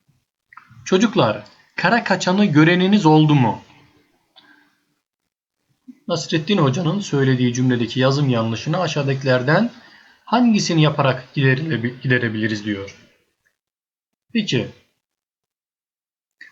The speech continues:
Nasrettin Hoca çocuklara hitap ediyor. Diyor ki, kara kaçanı göreniniz oldu mu?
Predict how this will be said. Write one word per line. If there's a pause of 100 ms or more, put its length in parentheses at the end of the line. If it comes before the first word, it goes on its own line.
(120)
Nasrettin
Hoca
çocuklara
hitap
ediyor. (680)
Diyor
ki,
kara
kaçanı
göreniniz
oldu
mu?